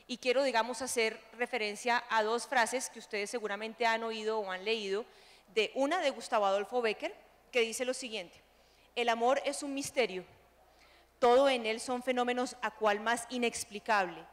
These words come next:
todo en él es ilógico, todo en él es vaguedad y absurdo". Eso ya de entrada es una cosa como medio trágica. Y después, una de mis escritoras favoritas, que se llama Susan Sontag, dice lo siguiente:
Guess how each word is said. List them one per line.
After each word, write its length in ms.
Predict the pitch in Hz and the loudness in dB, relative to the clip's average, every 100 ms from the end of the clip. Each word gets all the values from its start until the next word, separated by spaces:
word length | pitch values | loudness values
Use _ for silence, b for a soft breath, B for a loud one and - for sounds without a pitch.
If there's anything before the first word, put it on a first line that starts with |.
| - b b b _ | -20 b b b _
todo 300 | 254 240 262 | 6 6 6
en 180 | 262 220 | 2 0
él 180 | 214 214 | -6 -2
es 260 | 233 233 - | -2 -2 -6
ilógico, 600 | 247 233 240 220 - 170 - _ _ _ b b _ - | 0 2 2 -2 -14 -18 -20 _ _ _ b b _ 4
todo 380 | 240 247 269 240 | 6 6 4 2
en 160 | 214 | -4
él 120 | 202 208 | -2 -4
es 140 | 208 | 0
vaguedad 540 | 214 202 196 208 240 262 - | 0 0 0 2 2 0 -10
y 120 | 233 | 0
absurdo". 600 | 202 - - 254 208 - 170 - _ _ _ _ _ _ _ _ _ _ _ _ _ _ _ | 2 2 0 0 0 -2 -12 -16 _ _ _ _ _ _ _ _ _ _ _ _ _ _ _
Eso 240 | 214 - 240 | -10 -8 -6
ya 280 | 226 220 | -4 -4
de 80 | 233 | -4
entrada 520 | 240 240 220 214 220 | -6 -2 0 2 2
es 160 | 220 214 | 0 -4
una 140 | 226 | -10
cosa 260 | 214 220 226 | -8 -10 -10
como 220 | 240 208 | -12 -14
medio 240 | 185 175 175 | -14 -18 -10
trágica. 480 | 220 180 170 - 165 b b b | -8 -8 -10 -20 -20 b b b
Y 120 | 294 302 | -2 0
después, 460 | 330 294 277 277 - | 0 4 4 2 -8
una 220 | 233 240 | -2 0
de 100 | 254 | 0
mis 160 | 247 233 | -2 -8
escritoras 500 | - 214 202 196 208 | -10 -12 -6 -4 0
favoritas, 520 | 240 247 240 226 - | 2 2 0 -8 -8
que 100 | 240 | -10
se 100 | 214 | -8
llama 340 | 180 202 - | -6 -6 -6
Susan 440 | - - 233 247 247 | -10 -10 -8 -8 -4
Sontag, 560 | 262 214 220 220 202 | -4 -2 -2 -4 -6
dice 240 | 233 233 247 | -8 -2 2
lo 100 | 240 | 2
siguiente: 540 | 262 247 233 196 | 2 0 0 -2